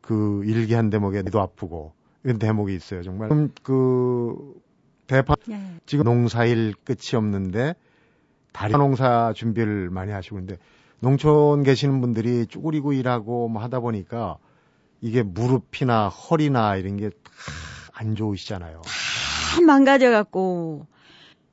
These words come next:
Speaker 2: 그 팔십 넘은 노인들이 다니면서 농사를 해요.
Speaker 1: 음.
Speaker 2: 기어다 팔십 살 다 된 노인들이. 그래서 나도, "하, 저런 사람 노는데 내가 못해야."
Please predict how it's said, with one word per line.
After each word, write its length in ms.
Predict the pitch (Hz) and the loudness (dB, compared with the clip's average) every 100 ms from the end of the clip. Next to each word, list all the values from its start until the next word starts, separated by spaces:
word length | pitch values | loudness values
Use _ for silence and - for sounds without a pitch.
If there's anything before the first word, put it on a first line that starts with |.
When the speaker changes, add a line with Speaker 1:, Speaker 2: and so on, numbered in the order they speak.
| _ | _
Speaker 2:
그 640 | - - 381 403 403 339 254 - | -12 0 4 6 6 4 0 -2
팔십 320 | 330 320 262 | -2 4 4
넘은 340 | 196 220 233 | 6 8 8
노인들이 580 | 214 196 180 170 165 160 | 6 2 0 -2 -4 2
다니면서 400 | 370 339 247 185 | 6 8 6 2
농사를 460 | 160 156 160 151 139 | -4 -4 -6 -8 -10
해요. 280 | 143 139 131 | -10 -12 -12
Speaker 1:
음. 200 | 92 85 - _ _ _ _ _ _ _ _ _ | -14 -14 -20 _ _ _ _ _ _ _ _ _
Speaker 2:
기어다 360 | - 381 415 392 - _ _ _ _ | 2 6 8 6 4 _ _ _ _
팔십 440 | - 359 - 381 - | -4 -4 0 -2 2
살 200 | 285 240 | 2 2
다 280 | 233 254 262 | 0 2 4
된 200 | 240 226 | 4 4
노인들이. 720 | 226 226 196 180 180 170 165 _ _ - - _ _ _ _ _ | 4 2 2 -2 -4 -6 -10 _ _ -20 -20 _ _ _ _ _
그래서 280 | - 339 294 | -2 0 2
나도, 380 | 233 247 285 247 - - - - - - _ _ | 4 4 4 2 -2 -14 -20 -20 -20 -20 _ _
"하, 640 | - - - - - - - | -12 -10 -8 -10 -12 -14 -18
저런 280 | - 262 285 | -8 -2 2
사람 300 | 269 214 196 | 2 0 -2
노는데 340 | 185 185 175 170 | -4 -4 -4 -6
내가 220 | 180 190 | -4 -4
못해야." 640 | 175 175 165 156 151 147 | -4 -4 -6 -8 -12 -18